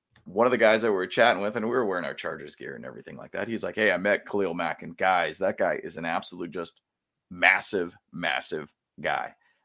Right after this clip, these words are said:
That is a guy that really <laughs> you don't wanna mess with by any means." And he's just an intimidating looking guy. And, um, you know, uh, even on the field, he's kind of a silent guy, but at the same side,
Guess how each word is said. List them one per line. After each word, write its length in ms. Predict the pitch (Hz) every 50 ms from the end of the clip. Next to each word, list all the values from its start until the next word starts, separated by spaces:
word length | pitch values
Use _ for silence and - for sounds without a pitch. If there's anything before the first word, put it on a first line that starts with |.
| _ -
That 80 | 107
is 60 | 113
a 80 | 101 92
guy 340 | 78 76 98 92 95 98 101
that 260 | 92 95 82 - -
really 480 | 76 82 92 95 90 90 87 78 - _ _ _ _ _ _ _ _ - - -
<laughs> 0 | - 147 - - _ _ _ _
you 100 | - 196
don't 140 | 214 190 156
wanna 140 | 156 139 127
mess 260 | 117 107 95 95 -
with 220 | - 76 - - _ _ _ -
by 160 | - 104 98
any 180 | 85 82 85 82
means." 360 | 80 80 73 67 71 - _ _ _ _ _ _ _ _ _ -
And 300 | 90 95 95 95 80 -
he's 240 | - 101 107 107 98
just 160 | 120 120 113
an 80 | 120 110
intimidating 640 | 101 98 - - 107 101 95 95 92 82 80 80 78
looking 240 | 78 78 - 82 73
guy. 380 | 73 80 73 - - - _ _ -
And, 320 | 82 80 78 78 80 78
um, 240 | 85 80 73 71 78
you 80 | 104 127
know, 260 | 156 180 175 165 - _ _ -
uh, 120 | - - - -
even 220 | - 131 131 139
on 140 | 139 139 131
the 80 | 127
field, 240 | - - 151 139 101
he's 100 | 92 87
kind 160 | - - 120
of 80 | 123 110
a 60 | 90
silent 400 | - - 117 107 117 120 117 107
guy, 200 | 107 101 107 131
but 160 | - - 117
at 60 | 101 -
the 80 | -
same 240 | 85 - 110 104 98
side, 320 | - - 107 101 104 104